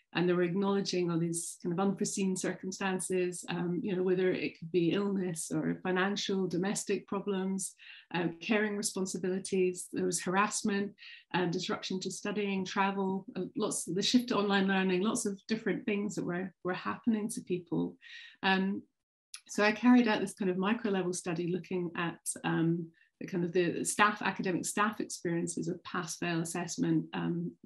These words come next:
looking at this no detriment policy. So U A L had several, but the one that I was really interested in was the change,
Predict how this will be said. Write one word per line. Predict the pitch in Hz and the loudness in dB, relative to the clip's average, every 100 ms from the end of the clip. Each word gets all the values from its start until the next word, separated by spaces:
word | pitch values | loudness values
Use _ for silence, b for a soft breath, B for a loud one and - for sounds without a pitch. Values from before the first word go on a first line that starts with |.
| - | -4
looking | 185 - 175 | -4 -2 -2
at | 165 | 0
this | 175 - | -2 0
no | 180 | 0
detriment | 170 180 - 170 - | 0 -4 -2 -2 0
policy. | 156 160 - 156 | -2 -2 -2 -2
So | 165 185 196 B B B B B - | 0 0 0 B B B B B 4
U | 214 247 | 10 12
A | |
L | 220 208 | 12 6
had | 190 196 | 4 0
several, | - 226 196 165 156 190 - - | 0 0 0 2 4 2 -4 -4
but | 190 | -2
the | 185 | 0
one | 202 | 0
that | 202 | 0
I | - | 0
was | 185 214 | 2 6
really | 240 208 | 6 6
interested | 185 - 180 - 170 | 2 -2 -8 -4 0
in | 175 170 | 2 2
was | 170 180 | 2 0
the | - | -2
change, | 185 - 190 190 190 190 - | -4 -2 0 0 0 -2 -4